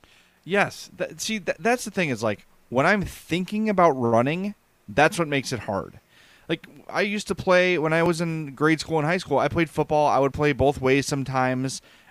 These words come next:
and I can get through a whole game like that, and I'd be fine. But as soon as they're like, "Run four laps on the track," it was misery. Just because all you're doing is thinking about running and thinking about how you're running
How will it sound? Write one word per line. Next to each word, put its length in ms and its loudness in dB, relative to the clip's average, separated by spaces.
and 100 2
I 40 4
can 100 0
get 120 4
through 160 2
a 40 2
whole 180 0
game 260 -2
like 200 0
that, 180 2
and 100 -4
I'd 120 -4
be 80 -6
fine. 520 -4
But 140 6
as 100 2
soon 160 2
as 160 4
they're 100 2
like, 220 4
"Run 280 0
four 300 4
laps 320 4
on 80 0
the 80 0
track," 500 2
it 80 2
was 180 0
misery. 840 -4
Just 220 -2
because 340 2
all 260 6
you're 180 0
doing 320 0
is 140 -4
thinking 380 -6
about 280 0
running 400 0
and 120 -6
thinking 280 -2
about 220 2
how 180 4
you're 180 2
running 440 0